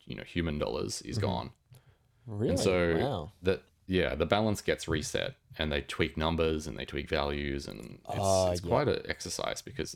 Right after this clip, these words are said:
Speaker 1: people play that game a lot. You know, they, they really, like, go out and get everything they can.
Speaker 2: Mm.
Speaker 1: They, like, finish all the quests, you know, like, there's all sorts of stuff you do in that game. And then at, at a certain point, it just wipes.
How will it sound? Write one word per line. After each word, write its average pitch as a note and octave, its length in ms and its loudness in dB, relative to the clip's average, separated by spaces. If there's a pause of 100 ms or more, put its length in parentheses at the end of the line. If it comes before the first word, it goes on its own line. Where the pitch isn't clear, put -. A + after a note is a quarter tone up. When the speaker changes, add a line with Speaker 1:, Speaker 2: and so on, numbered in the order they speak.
Speaker 1:
people C#3+ 220 -2
play F#2+ 180 2
that F2 180 2
game C#2+ 380 0 (320)
a D#2 60 0
lot. D2 340 0 (100)
You D#2 80 -6
know, C#2+ 160 -2
they, D2+ 200 0
they D#2+ 180 -2
really, D#2 280 2
like, D2 240 -2
go D#2+ 120 2
out - 100 -2
and D#2 100 -6
get - 140 -4
everything D#2 320 -6
they C#2 120 -6
can. D#2 520 -2 (260)
Speaker 2:
Mm. G#2 440 0
Speaker 1:
They, D#2 100 0
like, C#2+ 160 -2
finish G2 260 0
all F#2 80 2
the E2+ 80 0
quests, - 760 -2
you B2+ 80 2
know, B2 180 2
like, A#2 160 2
there's B2 140 0
all C#3 100 2
sorts A2 180 0
of D#2+ 80 -4
stuff E2+ 200 -2
you E2 40 -2
do D#2+ 120 0
in D2+ 80 -2
that C#2+ 160 -4
game. C#2 320 -2
And D2+ 120 -2
then D2 440 -2 (120)
at, - 140 -8
at - 160 -10
a - 60 -10
certain - 260 -2
point, E2+ 220 0
it - 20 -4
just E2 160 -2
wipes. - 460 0